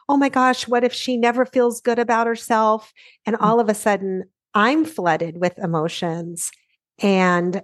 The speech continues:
Speaker 1: so the first step is really just to notice if you're getting triggered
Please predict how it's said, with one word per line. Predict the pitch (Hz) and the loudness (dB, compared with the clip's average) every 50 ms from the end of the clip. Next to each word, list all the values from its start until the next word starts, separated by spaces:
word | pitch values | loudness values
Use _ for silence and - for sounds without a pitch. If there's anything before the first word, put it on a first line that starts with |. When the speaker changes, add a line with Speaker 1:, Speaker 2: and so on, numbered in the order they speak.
| - - | -10 -8
Speaker 1:
so | - - 233 190 | -2 0 0 0
the | 202 185 | 0 -2
first | - - - 240 247 254 247 247 - | -4 -4 -2 0 2 2 2 -2 -4
step | - - 233 226 - | -4 -2 -2 0 0
is | 214 202 - | -2 -2 0
really | 202 196 196 202 190 | 0 2 2 2 0
just | - 190 185 - - - | -2 -6 -8 -10 -10 -6
to | - 202 | -4 -2
notice | 190 185 185 190 196 208 226 220 208 208 - - - | -2 0 0 2 2 2 2 2 0 -2 -4 -10 -10
if | 170 - 196 | -10 -8 -6
you're | 180 175 202 208 220 226 | -4 0 2 4 2 2
getting | 208 208 196 185 175 175 175 175 175 | 2 2 0 0 0 -2 -4 -4 -8
triggered | - - - 208 208 185 190 170 175 185 233 302 349 | -8 -6 -2 -2 -2 0 2 2 2 2 2 0 -2